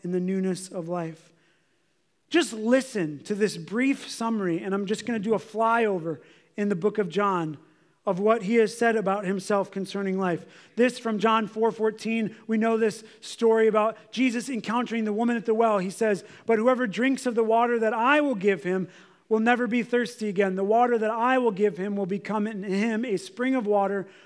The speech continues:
welling up to eternal life."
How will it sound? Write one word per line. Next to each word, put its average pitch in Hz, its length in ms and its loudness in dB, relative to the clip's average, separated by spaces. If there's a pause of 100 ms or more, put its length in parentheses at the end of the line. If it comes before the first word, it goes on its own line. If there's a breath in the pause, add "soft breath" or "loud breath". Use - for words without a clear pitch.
(160 loud breath)
welling 220 340 2
up 202 340 -2 (260 soft breath)
to 208 140 -4
eternal 214 520 -2
life." 202 420 -4